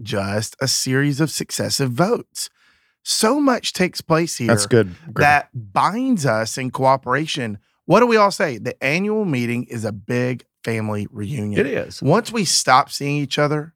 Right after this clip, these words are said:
Speaker 1: stop talking to each other, we are sowing the seeds of fracture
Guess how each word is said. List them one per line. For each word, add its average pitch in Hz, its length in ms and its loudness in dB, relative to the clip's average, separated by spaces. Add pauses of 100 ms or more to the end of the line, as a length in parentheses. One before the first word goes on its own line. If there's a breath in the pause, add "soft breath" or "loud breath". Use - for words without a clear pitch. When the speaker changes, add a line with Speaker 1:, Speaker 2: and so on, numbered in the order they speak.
Speaker 1:
stop - 500 0
talking 143 400 0
to 139 100 2
each 139 200 -4
other, 143 440 0 (640)
we 220 240 6
are 214 100 6
sowing 160 580 2
the 123 100 -2
seeds 113 500 -4
of 110 140 -6
fracture - 800 -4